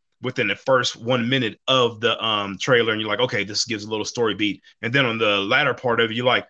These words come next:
"Okay, so that shows the middle of the movie." And then they pretty much show you the ending of the movie, and you're like, "So what am I going to the theater for?" So I kinda feel like there was no bait and switch, which everybody accused the first one of. And this one,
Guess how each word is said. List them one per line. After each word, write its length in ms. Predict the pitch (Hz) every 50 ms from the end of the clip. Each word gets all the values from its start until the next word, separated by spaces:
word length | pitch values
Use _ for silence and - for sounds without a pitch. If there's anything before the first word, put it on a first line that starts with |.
| _ _ - 98
"Okay, 300 | 113 110 - 117 117 127
so 120 | - - 98
that 180 | 117 147 160
shows 280 | - - 131 127 123 113
the 60 | 104
middle 240 | 95 110 170 214 175
of 60 | 127 123
the 60 | 120
movie." 400 | 120 127 131 131 139 139 143 - _ _ _ _ _ -
And 120 | - 139 135
then 140 | 160 175 175
they 80 | 156 147
pretty 240 | - 196 254 269
much 200 | 208 175 160 151
show 160 | - - 175 170
you 140 | 170 160 147
the 100 | 123 107
ending 260 | 117 190 247 254 185
of 80 | 156 143
the 60 | 143
movie, 260 | 147 151 156 147 143
and 40 | 143
you're 80 | 147 147
like, 180 | 151 143 135
"So 160 | - - 147 131
what 140 | 131 160
am 80 | 170 165
I 60 | 160
going 200 | 151 151 147 143 143
to 60 | 139
the 60 | 120
theater 300 | - - 240 233 170 123
for?" 380 | 117 - - 135 120 107 101 - - _ _ _ -
So 160 | - 160 156
I 80 | 135 131
kinda 260 | - 175 208 240 226
feel 160 | - - 196
like 160 | 170 156 147
there 120 | 135 147 175
was 160 | 240 226 180
no 160 | 190 220 233
bait 260 | 202 180 202 220 226 208
and 100 | 208 -
switch, 440 | - - 208 240 233 202 - -
which 160 | 165 160 156 180
everybody 320 | 175 170 165 170 165 160
accused 260 | 160 - 202 190 175
the 60 | 156
first 320 | 143 - 190 226 233 - 156
one 100 | 139 135
of. 240 | 135 139 135 135 135 - - - -
And 140 | - 127 131
this 200 | 151 202 240 -
one, 200 | 160 147 143 143